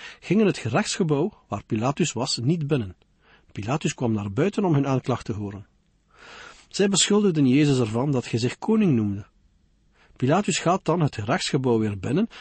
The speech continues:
en vraagt Jezus of hij de koning van de Joden is. De leden van het Sanhedrin kwamen niet met de aanklacht dat Jezus zich de Messias noemde. Voor een Romeinse rechter had dat trouwens ook geen betekenis gehad.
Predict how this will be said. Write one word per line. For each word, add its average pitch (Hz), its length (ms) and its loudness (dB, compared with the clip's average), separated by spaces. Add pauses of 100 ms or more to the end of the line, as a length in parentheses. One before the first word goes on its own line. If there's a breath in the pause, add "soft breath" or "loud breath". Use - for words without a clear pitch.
(140 loud breath)
en 120 140 0
vraagt - 360 0
Jezus 190 400 0
of 185 200 -4
hij 170 100 2
de 170 80 0
koning 117 320 0
van 120 140 -2
de 131 100 0
Joden 113 280 0
is. - 340 -4 (880 loud breath)
De 120 100 -6
leden 143 280 2
van 147 100 2
het 123 100 0
Sanhedrin 190 520 2
kwamen 110 340 0
niet 180 180 0
met 143 160 2
de - 80 -8
aanklacht 208 540 0
dat 98 200 -10
Jezus 156 280 2
zich 131 120 0
de 120 100 -2
Messias 156 520 -2
noemde. 98 340 -8 (580)
Voor 135 160 2
een 135 120 4
Romeinse 127 380 0
rechter 139 300 0
had 98 140 2
dat 143 160 -4
trouwens 113 380 -2
ook 131 160 -4
geen 110 160 -2
betekenis 208 540 0
gehad. - 380 -8